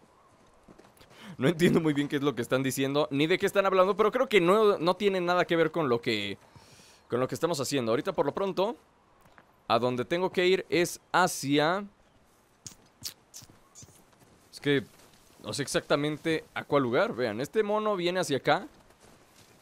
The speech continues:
Igual podría <laughs> aventarme por allí y arriesgarme a que me lleve al lugar correcto, o bajar por aquí cuidadosamente. A ver, Sam,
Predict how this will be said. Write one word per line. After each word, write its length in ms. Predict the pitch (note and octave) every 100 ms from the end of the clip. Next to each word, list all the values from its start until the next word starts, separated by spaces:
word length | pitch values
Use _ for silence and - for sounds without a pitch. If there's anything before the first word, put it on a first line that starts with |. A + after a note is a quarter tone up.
| -
Igual 300 | C3 F3+ G#3+
podría 360 | A3+ G3+ G3
<laughs> 20 |
aventarme 560 | F#3+ E3+ D3+ - G3+ G3
por 160 | D#3+ C#3
allí 320 | C3+ D3+ E3 - - - - -
y 120 | D3+
arriesgarme 500 | D3 D3 C3+ E3+ F#3
a 80 | -
que 540 | C3 B2 A#2+ A2+ G#2+ - - -
me 160 | B2 C3
lleve 220 | D3 E3+
al 100 | F3
lugar 260 | C3+ D3+ D#3+
correcto, 540 | E3 D#3 - D#3 F3+ - - - _ - -
o 260 | G#3 A#3+ - - - -
bajar 400 | C3+ E3+ F3+ - - -
por 140 | C#3
aquí 220 | C3+ D#3
cuidadosamente. 1040 | D3+ F#3+ C#3 B2+ C3 B2+ D3 D#3 B2+ C#3+ F#3+ _ _ - - - - - E3+ D4+ B3
A 100 | B2
ver, 200 | E3+ F#3
Sam, 360 | F3+ D3+ B2+